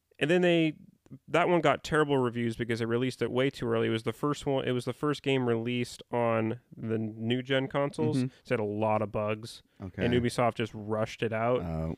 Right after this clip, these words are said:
Speaker 1: And it
Speaker 2: everyone did.
Speaker 1: it had terrible, terrible bugs at the beginning. So I waited, like, five months to buy it until they had
Speaker 2: Oh,
Speaker 1: all of the patches
Speaker 2: patches,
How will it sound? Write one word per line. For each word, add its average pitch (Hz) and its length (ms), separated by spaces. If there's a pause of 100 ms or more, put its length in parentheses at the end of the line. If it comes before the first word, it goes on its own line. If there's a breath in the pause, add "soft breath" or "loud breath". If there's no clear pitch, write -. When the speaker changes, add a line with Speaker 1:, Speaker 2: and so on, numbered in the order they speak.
Speaker 1:
And - 140
it 95 40
Speaker 2:
everyone 87 320
did. 85 280
Speaker 1:
it 131 160
had 123 320
terrible, 117 460 (120)
terrible 113 720
bugs 117 460
at 117 60 (100)
the - 60
beginning. 120 320
So 123 120
I 120 80
waited, 113 320
like, 107 160 (140)
five 107 320
months 107 200
to 110 100
buy 107 240
it 120 140
until 110 200
they 107 100
had 110 100
Speaker 2:
Oh, 87 80
Speaker 1:
all 110 160
of 107 60
the 104 80
patches 110 460
Speaker 2:
patches, - 20